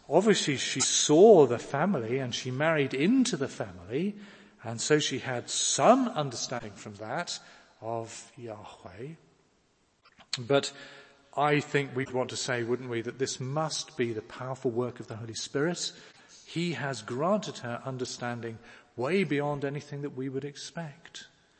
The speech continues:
And she makes this extraordinary commitment to her mother-in-law,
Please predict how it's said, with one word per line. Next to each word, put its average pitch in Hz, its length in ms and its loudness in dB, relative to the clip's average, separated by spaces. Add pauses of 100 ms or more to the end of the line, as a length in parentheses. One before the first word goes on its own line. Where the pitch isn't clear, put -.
(580)
And 131 120 -8
she 156 220 0
makes 175 400 0
this 156 240 -2
extraordinary 190 1160 4
commitment 131 760 -10 (380)
to 151 160 -2
her 120 140 -4
mother-in-law, 113 880 -4